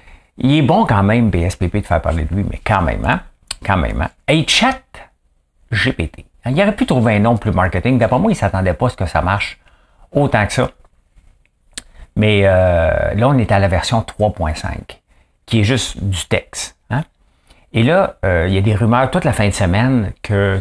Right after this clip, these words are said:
quatre point zéro est supposé arriver cette semaine.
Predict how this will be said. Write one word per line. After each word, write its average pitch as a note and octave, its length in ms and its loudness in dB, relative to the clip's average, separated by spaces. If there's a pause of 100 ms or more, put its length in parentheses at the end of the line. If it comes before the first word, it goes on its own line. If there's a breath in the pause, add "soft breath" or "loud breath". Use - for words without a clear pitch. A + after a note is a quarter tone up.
quatre - 220 -2
point G#2 180 0
zéro G2 340 0
est G2 60 0
supposé F#2 480 -4
arriver F#2+ 440 0
cette - 300 -6
semaine. C#2 300 -4